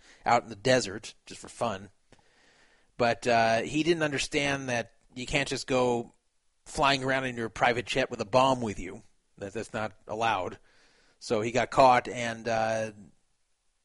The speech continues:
you know, I, if anyone else gets caught with that, they're probably facing a lot of jail time, whether they mean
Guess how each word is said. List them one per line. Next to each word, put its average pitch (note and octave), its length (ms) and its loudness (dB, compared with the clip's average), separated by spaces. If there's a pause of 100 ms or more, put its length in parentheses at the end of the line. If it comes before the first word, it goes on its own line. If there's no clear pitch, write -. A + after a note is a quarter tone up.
(100)
you B2+ 140 -6
know, F2+ 80 -4
I, F#2 140 -4 (340)
if - 140 -4
anyone A3 240 4
else F3+ 160 2
gets D#3+ 160 0
caught C3+ 260 4
with C3+ 140 2
that, A#2+ 260 -2
they're B2+ 160 -2
probably C3+ 300 -2
facing B2+ 320 -4
a - 20 -6
lot A2+ 180 -2
of G#2 60 -8
jail A#2+ 240 0
time, G2 220 -10
whether A#2 180 -4
they A2+ 160 -6
mean A#2+ 480 -8